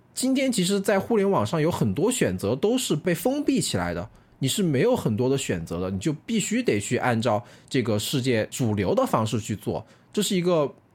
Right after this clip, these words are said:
很难去避免的事情。而这个东西发展的方向会让我觉得说，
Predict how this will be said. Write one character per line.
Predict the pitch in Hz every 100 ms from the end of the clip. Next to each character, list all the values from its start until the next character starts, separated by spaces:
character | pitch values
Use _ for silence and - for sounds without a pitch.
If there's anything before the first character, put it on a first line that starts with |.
| _ _
很 | - 123 107
难 | 95 180
去 | 262
避 | 190 262 269
免 | 117
的 | 80
事 | - 127
情。 | 110 87 - - - - -
而 | 160 196 233 - - _ _ _
这 | - 269
个 | 202
东 | 214
西 | 226
发 | 156 214 226
展 | 151
的 | 92
方 | - 220 254
向 | - 156
会 | 190
让 | 185 165
我 | 104
觉 | 101
得 | 104
说， | 120 135 127